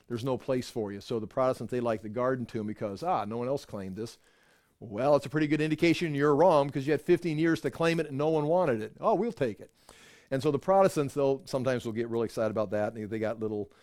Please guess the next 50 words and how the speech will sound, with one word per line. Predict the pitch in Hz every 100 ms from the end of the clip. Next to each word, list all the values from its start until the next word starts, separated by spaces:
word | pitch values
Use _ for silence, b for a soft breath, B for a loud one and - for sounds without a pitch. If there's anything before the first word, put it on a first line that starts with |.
| b b
peaceful | - 120 - 117
gardens | 107 104 104 104
and |
stuff. | 95 101 117
Nonetheless, | 165 180 131 131 - - _ _ b b b b b b _ _ _ _ -
okay, | 143 160 170 - 139 113 107 107 -
I | 127
appreciate | - 202 - 175
you | 139
listening. | 156 - 131 113 - -
Okay, | 156 160
there | 143 196
it |
is | 196
again. | 175 147 135
That's | 151 151
just | 156
a, | 143 123 -
a |
drawing | 113 135 139 147 139
of | 131 139 123 113 - - - 151 131
Jupiter | 139 160 160 147
sort | - 127
of | 104 - 131 123 127
flipped | - 151 -
around, | 120 117 110 117 b b b _
uh, | 127 113 113 117
the | 117
way | 113 113
they | 113
are | 101
there. | 104
Okay, | 156 156 123
now | 143
this | 139 190
is | 220
an | 208
example | 165 175 180 180 180
of, | 170 165 180 156 -
like | 139 151
I |
was | 139
talking | 170
about, | 151 131
I'm | 160 160
standing | - 180 175
on | 170 156
the | 147
Temple | - 185 185
Mount, | 170 160 165